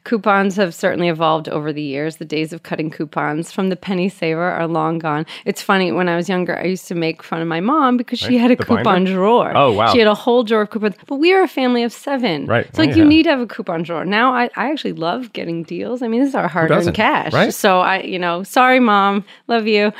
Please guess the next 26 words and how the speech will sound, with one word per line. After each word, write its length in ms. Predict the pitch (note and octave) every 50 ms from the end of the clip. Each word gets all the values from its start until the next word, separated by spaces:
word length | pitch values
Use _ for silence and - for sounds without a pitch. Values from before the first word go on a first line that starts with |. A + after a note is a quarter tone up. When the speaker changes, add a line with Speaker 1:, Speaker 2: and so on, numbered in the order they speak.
| - - - - -
Speaker 1:
Um, 480 | G#3 B3 C4 C#4 A#3+ C4 G#3 A#3 A3 - - - - - - - - - _ - -
anyway, 520 | A3 A3+ A3 G#3 F#3+ F3+ F3+ F3+ - - _ _ _ _ - A#3+ A3
now 180 | G#3 G#3 G3+ G#3
you 140 | A#3+ B3 -
can 120 | B3+ G#3
access 380 | E3+ E3+ F3+ F3+ - F#3+ F3 -
hundreds 480 | - - G3 G3 F#3+ F#3 F#3 F3 -
of 160 | - E3 -
coupons 460 | - - F3 D#3+ - E3 E3 F3 D#3+ -
just 260 | - F3 E3+ - -
by 140 | F3 E3 E3
downloading 560 | D3+ E3 D3+ D3+ D3+ D#3 D#3 D#3 E3 D#3 -
a 40 | D#3+
few 280 | - - - E3+ E3 E3 -
apps. 480 | - D3 D#3+ A3+ C#4+ - - - - - _ - - - _ _
Some 320 | _ - - G#3 F#3+ F#3+ G3
of 140 | F#3+ E3+
the 40 | F3
good 200 | D#3+ F3+ F3+ F3
ones 280 | F#3 F#3+ G3 A3+ B3 A3+
are 220 | - - D3+ D3
Snip 460 | D3 - - - - E3+ F3 F3 -
Snap, 460 | - - A#3 G#3+ G#3+ A#3+ C#4 C4+ _ - _ _ _ _ _ _ -
Yowza, 560 | D#3 E3 D#3 D#3+ F3 F#3+ - A#3+ B3 D4 D#4 - _ _ _ _ _ _ _ _ -
or 100 | F3 E3
CardStar. 720 | E3 - - D#3+ D#3+ F3+ - - - A3 A#3+ D4 D4+